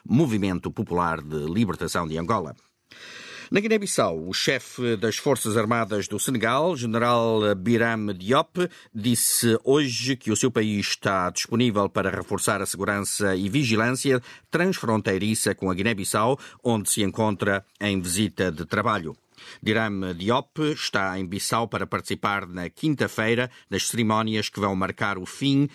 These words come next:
da missão da ecomib, contingente de soldados e polícias de alguns países da África Ocidental estacionados na Guiné-Bissau desde dois mil e doze. E em São Tomé e Príncipe, o presidente vai tomar uma decisão nos próximos dias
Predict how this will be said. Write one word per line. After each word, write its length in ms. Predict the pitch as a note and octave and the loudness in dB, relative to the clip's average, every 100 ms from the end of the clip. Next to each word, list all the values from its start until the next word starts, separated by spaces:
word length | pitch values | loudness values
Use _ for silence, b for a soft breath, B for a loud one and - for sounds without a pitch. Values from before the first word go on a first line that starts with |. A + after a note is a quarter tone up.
| B | B
da 120 | - G2+ | -4 -2
missão 400 | G2 - A2+ G2+ | 0 0 0 -2
da 100 | G2 | -2
ecomib, 580 | B2 G#2 G#2 C3 C3+ D3+ B | -2 0 2 2 2 0 B
contingente 640 | - G2 G2 F#2 G#2+ G2 F#2+ | -4 0 0 0 0 -2 -6
de 80 | D#2+ | -4
soldados 640 | G2 F#2 F#2+ F#2+ F#2 E2+ | -2 0 0 -2 -4 -6
e 80 | F2+ | -6
polícias 720 | F2 G2 G2+ - F#2+ F#2+ - B - | -2 -2 0 0 2 2 -2 B -4
de 140 | G2+ | 0
alguns 320 | F#2 G2 G2 | 0 0 -4
países 460 | - G2 G2 E2+ E2+ | -2 0 0 -2 -2
da 180 | F#2+ F#2+ | 0 0
África 240 | - E2+ | -2 -8
Ocidental 580 | F2 F#2+ E2+ G2+ F#2+ G#2 B B | -6 -4 -2 0 -2 -2 B B
estacionados 840 | - C#3+ - G2+ F#2 F2 F#2 F2 - B B | -4 -2 0 -2 -2 -2 -4 -4 -6 B B
na 320 | G2+ F#2 F2 - G2+ | 0 0 -2 -6 -2
Guiné-Bissau 920 | G#2+ G#2 F#2+ E2 E2+ - G2+ F2+ F2 | 0 2 0 -2 -2 0 0 0 -2
desde 400 | E2+ D#2 - E2 | -2 -4 -4 -4
dois 320 | D#2+ A#2+ F2 | 0 2 2
mil 120 | F2 | -2
e 80 | E2 | 0
doze. 400 | B2 A2 D#2+ - _ _ B B B B B | 2 2 -2 -10 _ _ B B B B B
E 80 | F3 | 4
em 60 | G#3+ | 4
São 160 | A#3 | 4
Tomé 200 | G3+ F3+ | 2 2
e 40 | D#3+ | 2
Príncipe, 420 | A#2+ F#2 - F#2+ | 0 0 0 -2
o 60 | |
presidente 720 | F#2 C#3+ B2 B2+ B2+ A#2+ - A#2+ A2+ A2 G2 | 0 2 4 2 2 0 0 4 6 6 4
vai 340 | G#2+ A2 G#2 | 0 0 -2
tomar 340 | - A2 G#2+ | -2 0 0
uma 140 | G2+ G2+ | -2 -4
decisão 500 | - A2 G2+ A#2 A2 | -4 -2 0 0 -2
nos 200 | G#2 - | -4 -2
próximos 420 | B2+ A#2+ G#2+ F#2+ | -2 -2 -4 -6
dias 380 | A#2 B2 B2+ | 0 2 2